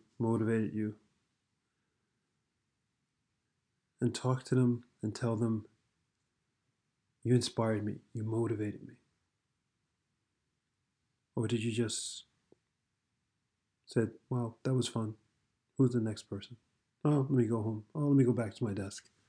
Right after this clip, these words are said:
Oh, let me go back to my life"? You see, everyone you meet can change your life.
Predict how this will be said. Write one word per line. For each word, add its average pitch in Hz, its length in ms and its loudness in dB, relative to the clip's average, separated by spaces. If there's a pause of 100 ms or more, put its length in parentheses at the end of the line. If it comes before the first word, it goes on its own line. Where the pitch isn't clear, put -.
(1000)
Oh, 135 140 10
let 139 120 10
me 127 80 10
go 123 80 10
back 110 180 2
to - 120 -4
my 104 80 2
life"? 95 340 -8 (1600)
You 131 80 8
see, 139 400 8
everyone 160 580 10
you 151 140 8
meet 135 480 4 (2750)
can 123 160 4
change 110 240 2
your 101 100 -2
life. - 180 -12